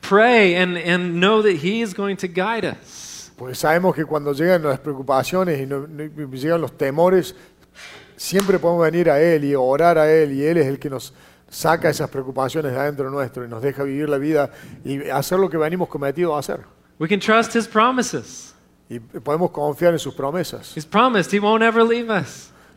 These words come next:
Speaker 2: Y nos promete que nunca nos va a dejar.
Speaker 1: We don't have to worry about tomorrow because he's got tomorrow.
Speaker 2: No nos tenemos que preocupar acerca de mañana porque está en sus manos.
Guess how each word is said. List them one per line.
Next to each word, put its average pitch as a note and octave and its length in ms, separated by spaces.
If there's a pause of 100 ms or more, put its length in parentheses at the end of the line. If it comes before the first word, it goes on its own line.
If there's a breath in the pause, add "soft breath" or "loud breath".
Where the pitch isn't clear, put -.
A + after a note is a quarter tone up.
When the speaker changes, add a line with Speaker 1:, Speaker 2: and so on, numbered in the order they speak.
Speaker 2:
Y A#2 240
nos B2+ 220
promete D#3+ 380
que C#3 80
nunca E3 260
nos C#3 140
va D#3 60
a - 20
dejar. D3+ 400 (180)
Speaker 1:
We E3+ 100
don't A3+ 140
have A#3 200
to A#3+ 80
worry A3+ 180
about A3 280
tomorrow A3 540
because G3+ 340
he's G3+ 260
got F3+ 260
tomorrow. C#3+ 500
Speaker 2:
No E3 180
nos F3 80
tenemos F3+ 240
que E3+ 60
preocupar D#3 380
acerca E3+ 320
de D#3+ 80
mañana D3+ 400
porque C3 240
está F3+ 160
en F3 80
sus F#3+ 320
manos. F3+ 580